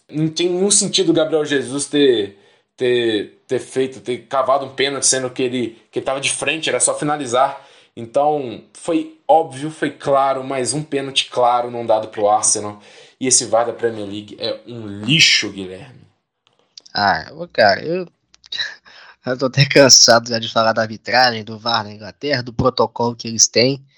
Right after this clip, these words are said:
Speaker 2: É porque eu acho que ninguém bate mais na arbitragem inglesa, no var deles, do que, do que nós, cara.
Speaker 1: Hum.
Speaker 2: Porque não tem condição, não. Até porque, é, os lances, né,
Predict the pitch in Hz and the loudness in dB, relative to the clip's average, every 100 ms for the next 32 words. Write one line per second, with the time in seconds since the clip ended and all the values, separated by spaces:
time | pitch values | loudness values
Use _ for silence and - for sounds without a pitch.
0 | _ _ _ _ _ _ _ _ - 104 | _ _ _ _ _ _ _ _ -18 -18
1 | - 147 143 143 - 160 147 147 135 196 | -10 0 4 4 4 0 0 0 0 0
2 | 143 - 143 - 127 135 156 151 135 123 | 2 6 6 4 -2 -2 -2 -4 -6 -6
3 | 123 120 117 107 117 135 117 107 98 98 | -4 -4 -6 -12 -8 -6 -6 -12 -16 -14
4 | 120 107 110 139 123 110 104 127 165 135 | -14 0 4 6 4 0 -4 -4 -2 -6
5 | - - 123 - 143 165 247 - - 139 | -8 -16 -20 -14 -12 -12 -14 -14 -8 -4
6 | 120 127 - - 143 - 139 135 139 147 | 0 -2 -2 -16 -12 -8 -6 -8 -8 -2
7 | 139 - 120 107 110 120 _ _ - - | 2 2 2 -10 -12 -16 _ _ -20 -20
8 | _ - 127 202 127 - 180 170 156 - | _ -16 -2 -2 -2 -4 2 4 4 0
9 | - _ _ - 87 _ - 147 135 147 | -10 _ _ -20 -20 _ -2 0 4 6
10 | 196 - - 131 151 | 6 4 2 -2 -8